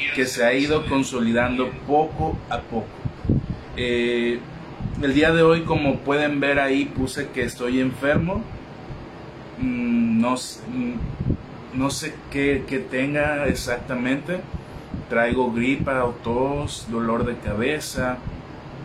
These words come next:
Espero y no sea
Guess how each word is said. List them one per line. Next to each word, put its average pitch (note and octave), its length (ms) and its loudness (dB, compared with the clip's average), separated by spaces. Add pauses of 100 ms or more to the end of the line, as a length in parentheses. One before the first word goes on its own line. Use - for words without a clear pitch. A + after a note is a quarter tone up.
(640)
Espero C#3 720 2 (760)
y B2 120 0
no A#2+ 240 2
sea B2 480 0